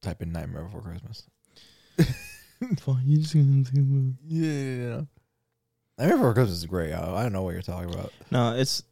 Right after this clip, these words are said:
Speaker 2: it's not, it's not that, it's not cursed energy 'cause it's creepy on purpose.
Speaker 1: Yeah, I was like,
Speaker 2: Well, it's,
Speaker 1: that
Speaker 2: it's a little, it's a little scary, but, you know, like, not
Speaker 1: But it's like, that's the te-,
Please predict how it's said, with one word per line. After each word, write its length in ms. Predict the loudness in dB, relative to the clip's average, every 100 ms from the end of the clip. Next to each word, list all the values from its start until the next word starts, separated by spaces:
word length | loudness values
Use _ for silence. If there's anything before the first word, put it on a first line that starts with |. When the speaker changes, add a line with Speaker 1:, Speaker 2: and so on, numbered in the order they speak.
| _
Speaker 2:
it's 200 | 2 4
not, 240 | 4 2 0
it's 120 | 2
not 140 | 2
that, 180 | 2 -2
it's 160 | -2 0
not 140 | 0
cursed 240 | 0 -2 0
energy 300 | -2 -2 -6
'cause 160 | -6
it's 220 | -6 -6 -10 _ _
creepy 260 | 0 2 2
on 140 | 0
purpose. 540 | 0 -2 -4 -8 -8 -12 -6
Speaker 1:
Yeah, 320 | -2 0 0
I 100 | 0
was 120 | 2
like, 300 | 4 4 2 -4 _
Speaker 2:
Well, 120 | 2 4
it's, 100 | 6
Speaker 1:
that 80 | 4
Speaker 2:
it's 120 | 6
a 40 |
little, 240 | 6 8 6
it's 120 | 4
a 60 | 4
little 140 | 4
scary, 340 | 4 0 0 -2
but, 220 | -4 -6 _
you 160 | 2 4
know, 120 | 6
like, 160 | 4 4
not 300 | 6 4 2 0
Speaker 1:
But 160 | 4 4
it's 140 | 6
like, 140 | 4 0 -8 _ _
that's 220 | -6 -6
the 100 | -4
te-, 60 | -4